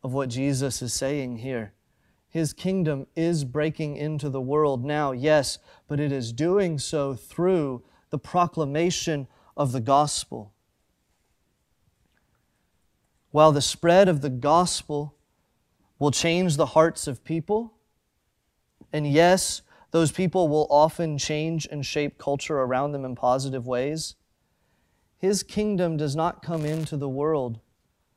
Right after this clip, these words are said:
through our actions or our changes. His kingdom comes into the world through his supernatural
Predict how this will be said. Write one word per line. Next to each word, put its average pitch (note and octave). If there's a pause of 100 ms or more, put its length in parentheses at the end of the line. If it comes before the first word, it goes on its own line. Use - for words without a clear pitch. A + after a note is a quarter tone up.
(320)
through D3+
our D3
actions B2+ (1000)
or C#3+ (120)
our D3
changes. C3 (1120)
His D#3
kingdom E3+ (260)
comes D#3
into D3
the C#3
world C3+ (600)
through D3+
his D#3 (220)
supernatural D#3+